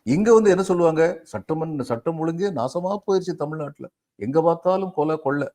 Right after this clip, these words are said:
இப்ப சட்டம், இது சட்டம் ஒழுங்கு வந்து தமிழ்நாட்டுல ஹண்ட்ரட் பர்சன்ட் பெர்ஃபெக்டா இருக்குன்னு நான் சொல்லல. எங்கெல்லாம் சட்டம் ஒழுங்கு சீர்குலையுதோ அங்கெல்லாம் அரசாங்கம் உடனடியாக தலையிட்டு நேர் செய்ய வேண்டும்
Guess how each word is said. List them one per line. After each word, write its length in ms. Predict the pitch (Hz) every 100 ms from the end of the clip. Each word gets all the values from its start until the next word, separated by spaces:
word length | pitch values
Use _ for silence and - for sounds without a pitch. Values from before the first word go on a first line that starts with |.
| _ _ _ _ _ _
இப்ப 120 | 127
சட்டம், 400 | - 104 - 143
இது 120 | 120
சட்டம் 340 | 117 101 180 170
ஒழுங்கு 520 | 160 156 151 156 151
வந்து 380 | 143 175 151 - _
தமிழ்நாட்டுல 560 | 139 170 165 185 139
ஹண்ட்ரட் 240 | 147 180 185
பர்சன்ட் 220 | 180 180
பெர்ஃபெக்டா 380 | 165 156 160 156
இருக்குன்னு 300 | 151 170 160
நான் 200 | 120 156
சொல்லல. 340 | 165 160 120 85 _ _ _ _ _ _
எங்கெல்லாம் 400 | 104 117 156 185
சட்டம் 320 | 202 165 180
ஒழுங்கு 240 | 180 170 143
சீர்குலையுதோ 420 | 160 170 156 151
அங்கெல்லாம் 380 | 202 147 170 196
அரசாங்கம் 420 | 165 160 180 190
உடனடியாக 680 | 151 127 175 170 196 240 226 - _ - 113
தலையிட்டு 600 | 151 170 165 214 - _
நேர் 200 | 131 170
செய்ய 260 | 165 151 139
வேண்டும் 420 | 127 123 135